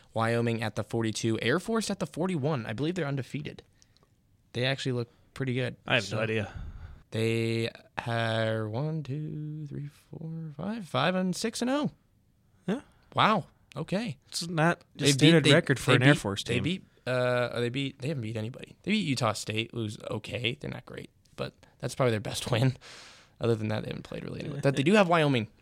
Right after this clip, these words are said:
Speaker 1: this week, who both of them are receiving a lot of votes, so that'll be a good
Speaker 2: Yeah.
Speaker 1: game, uh, at six o'clock Saturday.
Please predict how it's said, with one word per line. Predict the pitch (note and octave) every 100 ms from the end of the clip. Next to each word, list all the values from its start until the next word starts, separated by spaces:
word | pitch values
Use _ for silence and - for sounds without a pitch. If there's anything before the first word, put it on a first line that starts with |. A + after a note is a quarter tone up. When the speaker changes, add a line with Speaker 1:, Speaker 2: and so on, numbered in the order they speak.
| - -
Speaker 1:
this | A#2+ -
week, | A2 G#2+ -
who | - A#2+ A#2 -
both | A#2+ C#3+
of |
them | C3 B2+
are |
receiving | A#2+ A2+ A#2 A2+
a |
lot | G#2+
of | G#2+
votes, | G#2 -
so | -
that'll | A#2 A2
be | - -
a | -
good | -
Speaker 2:
Yeah. | -
Speaker 1:
game, | - - _ -
uh, | G1+ G1+
at | A2
six | A2+ -
o'clock | - - -
Saturday. | - - - - C2 - -